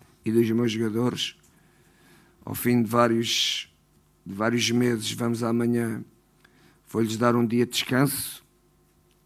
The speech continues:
porque normalmente esta equipa não tem tido descanso, é jogo após jogo, treino após treino. E,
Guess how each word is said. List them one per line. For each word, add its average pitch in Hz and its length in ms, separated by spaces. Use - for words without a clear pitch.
porque - 240
normalmente 113 880
esta 113 260
equipa 110 340
não 113 160
tem 120 160
tido 117 200
descanso, - 720
é 104 140
jogo 117 320
após 113 280
jogo, 127 340
treino 120 340
após 110 300
treino. 117 440
E, 120 560